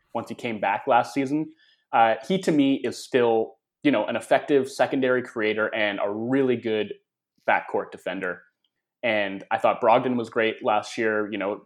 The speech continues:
obviously a little bit overextended as a primary initiator, but somebody who was really effective playing in the pick and roll with Sabonis. And Sabonis to me is, like,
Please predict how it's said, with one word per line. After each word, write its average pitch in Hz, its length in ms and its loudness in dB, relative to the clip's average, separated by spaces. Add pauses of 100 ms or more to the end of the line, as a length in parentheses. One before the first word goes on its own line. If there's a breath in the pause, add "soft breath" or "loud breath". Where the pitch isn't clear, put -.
obviously 139 360 4
a 127 60 4
little 131 260 2
bit 139 160 0
overextended 131 800 0
as 120 120 -4
a 110 40 -8
primary 127 520 -4
initiator, 131 680 -2 (260)
but - 120 -10
somebody 131 240 2
who 123 80 -2
was 117 160 -4
really 120 200 2
effective 113 360 0
playing 113 180 -8
in 110 80 -8
the 104 60 -10
pick - 180 -12
and 107 80 -10
roll 104 180 -4
with 110 160 -8
Sabonis. 98 580 -6 (1160 soft breath)
And 127 100 -8
Sabonis 131 400 2
to 135 60 -6
me 117 160 -2
is, 107 140 -4
like, 98 240 -2